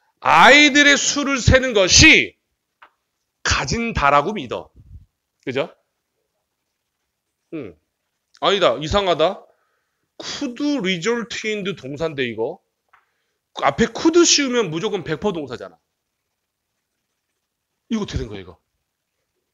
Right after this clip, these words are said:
어. 끝까지 말해봐. 아, 훌륭하지? 그리다 아브라함 씨. 명!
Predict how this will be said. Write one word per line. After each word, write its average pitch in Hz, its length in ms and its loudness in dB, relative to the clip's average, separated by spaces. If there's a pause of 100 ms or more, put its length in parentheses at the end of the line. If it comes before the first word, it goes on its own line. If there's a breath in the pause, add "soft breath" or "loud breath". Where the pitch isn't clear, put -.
(3750)
어. 131 280 -10 (1200)
끝까지 214 200 -2
말해봐. 151 420 0 (2500)
아, 190 960 8
훌륭하지? 208 680 2 (1400)
그리다 190 360 2
아브라함 190 340 2
씨. 131 300 -6 (200)
명! 220 160 6